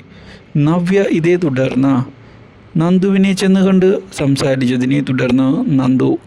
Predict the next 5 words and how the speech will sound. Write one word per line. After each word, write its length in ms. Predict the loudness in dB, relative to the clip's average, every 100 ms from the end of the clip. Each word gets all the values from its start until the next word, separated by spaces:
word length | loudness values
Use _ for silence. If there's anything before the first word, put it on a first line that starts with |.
| -4
കൃത്യമായ 680 | -4 -4 -4 0 2 2 0
തെളിവുകൾ 600 | 0 -2 0 0 -2 -2
മുന്നിലേക്ക് 640 | 0 0 0 0 -2 0
നിരത്തുകയാണ്. 840 | -2 -2 -6 -2 0 2 2 2 -2 -8 -20 -20 -20 -20 -20 _
അബി 320 | -12 -8 -8